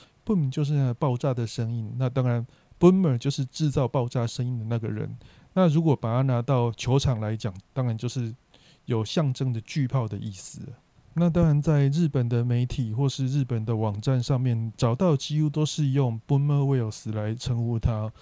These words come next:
你直接讲说 Greg Wells，大家反而会不知道他是谁。那在 Boomer Wells 之后，就是一九八五年跟一九八六年的 Randy Bass。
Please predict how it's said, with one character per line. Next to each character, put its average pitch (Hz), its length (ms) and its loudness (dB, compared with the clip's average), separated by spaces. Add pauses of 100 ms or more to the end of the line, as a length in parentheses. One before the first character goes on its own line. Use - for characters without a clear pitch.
(240)
你 123 120 0
直 143 160 -2
接 180 140 8
讲 110 240 0
说 139 260 -2
Greg 165 200 8
Wells， 131 580 2
大 135 120 4
家 131 160 2
反 120 180 -2
而 104 60 -2
会 120 160 0
不 117 140 -4
知 123 140 -8
道 120 180 -2
他 110 140 -6
是 113 100 -6
谁。 - 420 -8 (360)
那 214 100 6
在 208 140 8
Boomer 190 260 4
Wells 175 460 2
之 156 240 0
后， 151 280 2 (120)
就 - 120 0
是 135 160 -2
一 131 160 -2
九 123 220 0
八 127 220 0
五 123 120 2
年 110 160 -2
跟 117 160 -2
一 123 140 -2
九 113 160 -2
八 120 180 -2
六 120 200 0
年 110 180 -6
的 110 80 -2
Randy 123 480 0
Bass。 104 360 -4